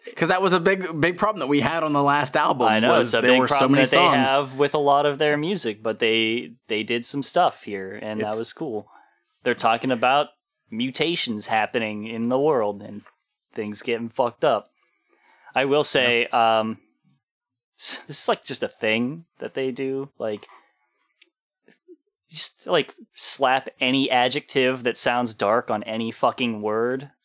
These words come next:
Speaker 2: like, especially the word apocalyptic. If you say, like, you can refer to anything as apocalyptic on a Twisted album, and people just let it go for some reason. Like, apocalyptic grin, that just,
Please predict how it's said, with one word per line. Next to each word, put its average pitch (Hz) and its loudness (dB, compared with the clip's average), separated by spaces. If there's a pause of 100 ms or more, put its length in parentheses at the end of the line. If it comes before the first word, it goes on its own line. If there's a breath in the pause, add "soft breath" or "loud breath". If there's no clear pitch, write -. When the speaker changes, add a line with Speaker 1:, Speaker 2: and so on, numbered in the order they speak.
(220)
Speaker 2:
like, 107 -2 (460)
especially 185 2
the 175 2
word 156 4
apocalyptic. 120 -2
If 107 -6
you 123 -2
say, 151 2
like, 117 0
you 147 -4
can 180 2
refer 135 2
to 120 -2
anything 120 -2
as 107 -4
apocalyptic 110 -2
on 110 -4
a 110 -10
Twisted 117 -2
album, 120 2
and 107 -4 (440 soft breath)
people 151 -2
just 156 0
let 120 4
it 117 -2
go 110 2
for 127 -8
some 127 -2
reason. 127 -6
Like, 120 -6
apocalyptic 151 -2
grin, 123 -2
that 123 -2
just, - -8